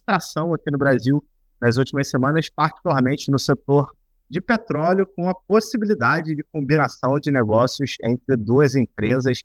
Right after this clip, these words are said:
a três R e a PetroRecôncavo. Isso é assunto pra daqui a pouquinho. Antes de falar desse noticiário corporativo, vamos aprofundar um pouco a análise do ambiente macroeconômico. Mais uma semana em que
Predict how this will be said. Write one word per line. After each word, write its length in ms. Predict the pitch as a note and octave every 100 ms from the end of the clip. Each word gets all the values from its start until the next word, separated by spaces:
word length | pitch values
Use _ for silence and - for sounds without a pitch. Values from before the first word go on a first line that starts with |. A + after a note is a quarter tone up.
| _ _ -
a 120 | A2
três 400 | - C3 B2+ A2
R 500 | G#2+ B2 A#2 A#2+ A#2 -
e 120 | B2
a 40 | B2
PetroRecôncavo. 1080 | - A#2+ A#2+ D3 C#3 D#3 C#3 D#3 - F3+ G3
Isso 220 | - G#3
é 20 |
assunto 460 | F3+ - D#3+ F3+ - -
pra 160 | E3+
daqui 320 | D#3+ F3 -
a 40 | A#3+
pouquinho. 460 | B3 A3+ - A2+ G#2 _ _ _
Antes 260 | A3 C#4 -
de 60 | -
falar 380 | A3+ G#3 G3 - _
desse 400 | E3 F3+ F3+ F#3
noticiário 340 | F3 - E3+
corporativo, 640 | F3+ F#3 G3+ F#3+ - G#3 A#3
vamos 220 | G3+ G3+
aprofundar 560 | G3+ G3+ F#3+ F3 D3+ D#3
um 60 |
pouco 320 | C#3+ C#3 C#3 D3+
a 60 |
análise 480 | C3 A#2+ C3+ B2 C3 _ _ _ -
do 100 | A#2
ambiente 520 | B2+ A#2+ B2 C#3 -
macroeconômico. 1200 | B2 G#2+ A2+ D3 - C#3+ C#3+ A#2+ A2 B2+ C3+ -
Mais 340 | A#2 A2 C#3+ D#3
uma 120 | D3
semana 400 | - C3 B2 C3
em 20 |
que 80 | -